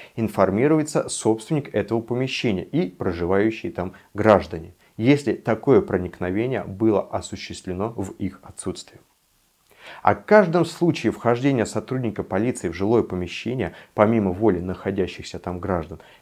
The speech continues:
письменно уведомляется прокурор в течение двадцати четырёх часов. Полиция обязана применять меры по недопущению доступа посторонних лиц в жилые помещения и по охране находящегося там имущества,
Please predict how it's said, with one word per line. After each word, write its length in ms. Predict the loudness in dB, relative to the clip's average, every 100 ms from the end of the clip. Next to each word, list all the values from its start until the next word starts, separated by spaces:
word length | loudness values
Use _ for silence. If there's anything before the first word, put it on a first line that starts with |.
| _
письменно 460 | -4 -2 0 -2 -2
уведомляется 680 | -4 0 0 2 0 0 -6
прокурор 640 | -2 -2 2 4 4 2
в 60 | -8
течение 400 | -10 -4 -4 -6
двадцати 540 | -6 -6 -6 -10 -14 -14
четырёх 380 | -20 -10 -10 -10
часов. 300 | -16 -14 -16 _ _ _ _ _ _ -20 -12 2
Полиция 440 | 4 4 4 0
обязана 760 | 2 2 4 6 6 6 2 -4
применять 680 | -4 -2 -2 -2 -4 -6 -2
меры 300 | 2 2 2
по 260 | 2 0
недопущению 800 | 2 0 2 0 -2 -4 -2 0
доступа 600 | -2 -2 -2 -2 -4 -6
посторонних 680 | -4 -4 0 0 0 -2 -2
лиц 200 | -2 -2 -10 -14
в 40 | 0
жилые 300 | 4 6 4
помещения 720 | 0 -2 -4 -2 0 2 -2
и 180 | -4 -2
по 160 | 2
охране 420 | 2 2 -2 -2 -2
находящегося 880 | -2 -2 0 2 2 2 -6 -6
там 180 | -4 -4 -4
имущества, 680 | -4 -2 -2 -4 -12 -16